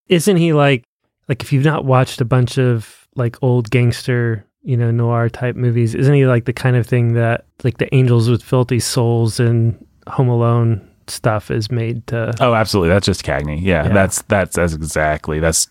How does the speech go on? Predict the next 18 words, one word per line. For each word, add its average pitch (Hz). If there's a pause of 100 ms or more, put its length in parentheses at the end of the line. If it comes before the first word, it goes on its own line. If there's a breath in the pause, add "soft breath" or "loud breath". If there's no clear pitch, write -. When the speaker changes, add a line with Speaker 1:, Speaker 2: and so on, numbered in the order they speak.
Speaker 2:
they, 107
they 95
made, 87 (240)
they, 95 (200)
I 92
don't 90
know 80
why 80
they 78
didn't 78
just 80
license 80 (220)
Speaker 1:
Some 123
Cagney 117
films. 123
Speaker 2:
a 104
Cagney 82
film. 80